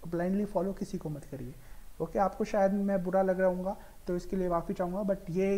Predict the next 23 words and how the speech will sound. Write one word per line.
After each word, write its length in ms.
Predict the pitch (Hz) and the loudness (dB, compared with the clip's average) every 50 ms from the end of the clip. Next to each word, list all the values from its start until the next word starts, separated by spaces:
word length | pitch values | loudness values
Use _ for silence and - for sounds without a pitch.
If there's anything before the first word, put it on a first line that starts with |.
| 202 190 175 | 2 2 0
YouTube, 540 | 185 190 - - 202 202 202 196 - - 185 | -2 -2 -2 0 0 0 0 -2 -4 -4 -2
ये 140 | 175 190 185 | 0 2 2
video 300 | 175 185 185 175 196 185 | 2 0 0 0 0 0
बनाने 320 | 175 185 180 175 180 180 | 2 2 2 2 0 -2
का 80 | 175 185 | -2 -2
मकसद 540 | 185 180 180 - - - - 196 180 175 175 | -2 -2 -2 -6 -4 0 0 2 2 2 2
यही 160 | 180 190 214 | 2 2 2
था 160 | 190 208 202 196 | 2 2 2 2
कि 220 | - - 226 214 - - - - - - | 2 0 0 0 -2 -4 -10 -10 -4 -2
किस 180 | 254 233 240 - | -2 0 2 2
तरीके 280 | 247 220 233 208 214 202 | 2 2 2 2 0 0
से 80 | 220 208 | 0 0
फंसाया 400 | - 208 190 - 185 180 196 202 | 2 2 2 4 4 6 6 6
जा 120 | 190 190 | 6 6
रहा 140 | 185 185 190 | 4 4 2
है, 100 | 208 - - - - - - - | 0 -2 -6 -14 -14 -6 0 2
जो 80 | 202 | 2
मुझे 200 | 196 196 185 208 | 4 4 4 4
अच्छा 240 | 208 202 202 - 220 | 4 4 2 0 0
नहीं 100 | 208 208 | 2 4
लगा 220 | 208 202 190 196 208 | 4 4 4 6 6
और 140 | 214 208 | 4 4
मैंने 360 | 196 190 185 175 185 190 214 | 4 2 0 0 -2 -4 -4